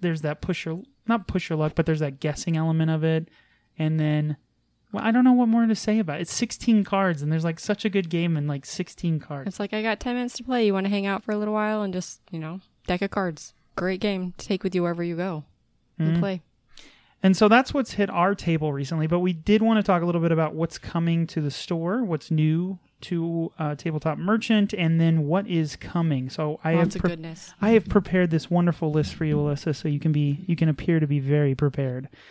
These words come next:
Speaker 2: As
Speaker 1: Uh,
Speaker 2: always.
Speaker 1: as <laughs> always. <laughs> Um, the first game that we have coming to the store, well, we're not gonna go through each one of these in detail, but we'll, we'll kinda hit on some of the big ones. So Dixit is coming out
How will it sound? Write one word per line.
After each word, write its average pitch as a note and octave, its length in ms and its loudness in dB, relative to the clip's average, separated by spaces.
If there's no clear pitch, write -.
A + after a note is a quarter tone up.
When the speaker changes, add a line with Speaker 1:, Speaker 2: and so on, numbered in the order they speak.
Speaker 2:
As D#3+ 200 6
Speaker 1:
Uh, D3+ 60 4
Speaker 2:
always. D#3+ 400 -8
Speaker 1:
as F3 200 4
<laughs> - 0 -
always. E3+ 160 4
<laughs> G#5 600 -8
Um, F#3 340 6
the F#3+ 140 4
first A#3 260 0
game G#3 300 6
that F#3 140 2
we F3+ 120 2
have E3+ 180 0
coming F3+ 260 2
to F3 100 4
the E3 100 2
store, E3+ 320 0
well, C4 180 0
we're B3 140 4
not A#3+ 140 6
gonna G3+ 100 6
go F3+ 140 4
through E3 380 0
each E3+ 200 -4
one E3 100 2
of D#3+ 60 4
these D3+ 140 2
in C#3+ 80 0
detail, C#3+ 240 -2
but D3 100 -4
we'll, D3 300 -2
we'll D3+ 80 -4
kinda D3+ 200 -2
hit C#3+ 140 -4
on C3+ 80 -2
some C#3+ 140 -4
of C#3 80 -2
the C3+ 40 -2
big C3+ 140 -2
ones. C#3 180 0
So D#3+ 180 4
Dixit F#3 340 2
is F3+ 120 0
coming F3+ 260 2
out E3 280 2